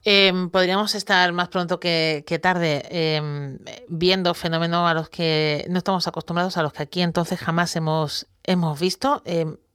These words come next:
a-, a-, las danas sí que nos han visitado ya, em, pero podrían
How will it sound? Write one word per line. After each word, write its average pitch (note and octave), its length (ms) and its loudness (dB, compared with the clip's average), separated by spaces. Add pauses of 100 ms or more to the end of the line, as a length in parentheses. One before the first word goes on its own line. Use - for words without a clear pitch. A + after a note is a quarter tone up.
(320)
a-, - 140 -4 (200)
a-, F#3 240 4 (180)
las F3+ 160 6
danas A#3 200 4
sí G#3 100 -2
que G#3 140 2
nos F#3+ 200 2
han G3 120 4
visitado F3 420 2
ya, F#3 220 2 (600)
em, E3+ 600 4
pero F3+ 160 4
podrían G3 420 2